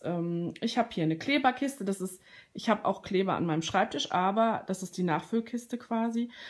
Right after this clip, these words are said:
Und eine Embossingkiste, die gar nicht zu ist. Ähm, da habe ich, ich zeig euch das mal genau, da habe ich alle Embossing, ähm, Fa-, also Pulver drin. Und die bewahre ich hier in solchen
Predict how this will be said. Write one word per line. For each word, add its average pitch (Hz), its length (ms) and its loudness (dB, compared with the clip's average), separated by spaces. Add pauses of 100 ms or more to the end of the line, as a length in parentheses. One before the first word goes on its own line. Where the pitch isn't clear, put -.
(200)
Und 269 140 2
eine 214 100 4
Embossingkiste, 269 840 2
die 147 120 -2
gar 143 160 2
nicht - 180 -4
zu - 240 -4
ist. - 300 -6 (680)
Ähm, 208 520 6 (120)
da 233 180 8
habe 233 180 4
ich, 220 100 0
ich - 120 4
zeig 220 220 0
euch 196 100 -2
das - 180 -4
mal 185 140 0
genau, 196 360 2
da 220 140 4
habe 202 140 4
ich 208 120 -2
alle 196 140 2
Embossing, 220 720 4
ähm, 220 600 2 (920)
Fa-, - 320 0
also 185 140 2
Pulver 254 440 2
drin. 262 260 0 (640)
Und 202 160 4
die 220 80 4
bewahre 214 500 4
ich 214 120 2
hier 233 320 0
in 196 160 2
solchen 185 580 0